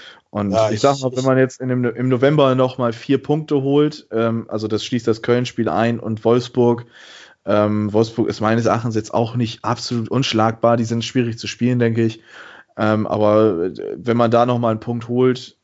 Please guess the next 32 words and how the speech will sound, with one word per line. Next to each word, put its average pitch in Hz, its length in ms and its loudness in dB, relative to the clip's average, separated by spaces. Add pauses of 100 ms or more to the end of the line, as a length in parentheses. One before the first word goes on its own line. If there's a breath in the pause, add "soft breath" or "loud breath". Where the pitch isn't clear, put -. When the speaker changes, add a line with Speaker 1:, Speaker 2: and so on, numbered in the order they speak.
(360)
Speaker 1:
und 110 320 -8
jetzt 110 200 -4
gegen 104 220 -2
Köln 110 300 2
gewinnt, 110 560 -2
vier 117 260 -2
Punkte 113 300 -2
holt, 104 360 2
dann 95 140 -2
steht 104 220 0
man 98 100 -4
mit 101 120 -2
dreizehn 101 360 -2
Punkten 107 320 -4
am, 98 280 -6 (500 loud breath)
äh, 98 460 4 (200)
am, 98 360 -4
am 92 180 -4
ersten 101 420 -2
zwölften 110 420 0
dann 98 160 2
da 101 260 4
und 98 500 -4
ich - 140 -14
glaub, 98 120 -4
dann 98 140 -2
kann 107 140 -2
man 101 140 0
ein 98 40 -2
bisschen 98 240 -2
beruhigter 95 400 -4
sein. 101 360 -6